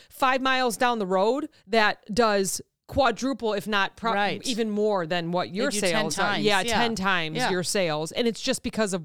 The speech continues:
Speaker 1: the location.
Speaker 2: Right.
Speaker 1: Yeah.
Speaker 2: So I think that's bullshit. I don't think any sort of bonus should be based on what you throw away.
Speaker 1: Yeah.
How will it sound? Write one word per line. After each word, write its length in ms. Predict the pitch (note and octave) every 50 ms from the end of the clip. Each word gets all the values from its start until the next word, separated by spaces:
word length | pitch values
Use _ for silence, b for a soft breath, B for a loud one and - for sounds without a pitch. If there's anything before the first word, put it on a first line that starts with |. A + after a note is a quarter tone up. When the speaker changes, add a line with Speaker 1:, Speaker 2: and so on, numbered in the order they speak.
| D3+ -
Speaker 1:
the 100 | - G3
location. 440 | F3+ F3 E3+ D#3 - E3+ E3 F3 B3+
Speaker 2:
Right. 420 | D#4 D#4+ G3 - - - - - - _ _ _ _ _ _ _ _
Speaker 1:
Yeah. 240 | - - D3+ A2 - - F3 -
Speaker 2:
So 160 | _ - - A3+
I 120 | A#3 C4
think 180 | C4+ D#4+ D4+ B3+
that's 200 | C4 A#3 A3+ -
bullshit. 320 | - G3+ G3 F#3 - D3+
I 60 | D3+
don't 140 | G#3 C4+ D#4
think 220 | C4+ D4 C#4 A#3 -
any 340 | - G3 G#3 G3+ G3+ - - -
sort 500 | - - - - G#2+ G2 G2+ G3+ - -
of 540 | A#2 E3+ F3 D#3+ D#3 D3+ E3 - - - _ _ _ _ _ _ _ _ _ _ _ _ _ _ _ _ _ _ _ _ _ _
bonus 360 | - E3 D#3+ E3 E3 E3+ F3+
should 240 | - - F3+ F3 E3
be 100 | D#3 D#3
based 320 | D#3 D3+ C#3+ C#3+ C#3+ -
on 300 | D3 C#3 C3 C3 C3+ C#3 -
what 160 | - C3+ F2
you 80 | G#2+ C3+
throw 260 | - D#3 D3 C3+ A2+
away. 260 | G2 E2+ E2+ F2 -
Speaker 1:
Yeah. 240 | F3 E3 D3+ - -